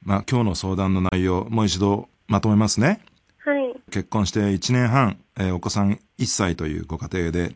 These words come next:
Speaker 1: で、旦那さん漁師。
Speaker 2: はい。
Speaker 1: で、家に帰ってくると、お、ゲームばっかりしてると。
Speaker 2: はい。
Speaker 1: で、一体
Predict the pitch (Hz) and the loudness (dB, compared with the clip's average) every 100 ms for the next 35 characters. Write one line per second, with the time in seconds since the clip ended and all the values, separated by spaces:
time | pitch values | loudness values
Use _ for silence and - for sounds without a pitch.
0 | - 87 92 107 110 98 107 131 - - | -8 -4 0 0 2 2 4 4 2 -4
1 | _ _ _ _ _ _ 285 277 247 - | _ _ _ _ _ _ -8 -4 -6 -8
2 | - 104 101 101 98 98 104 - 117 110 | -6 0 2 2 2 2 0 2 0 0
3 | 135 120 107 104 98 98 92 90 - 95 | -2 0 0 0 2 2 2 0 -4 -2
4 | 95 92 92 95 120 98 95 - 123 - | -2 0 0 2 2 2 0 0 -2 0
5 | 101 92 76 - _ _ _ _ _ 277 | -2 -2 -6 -8 _ _ _ _ _ -10
6 | 262 247 - _ 110 104 104 101 101 101 | -6 -6 -8 _ -2 0 2 2 2 0
7 | 104 107 - | 0 -4 -2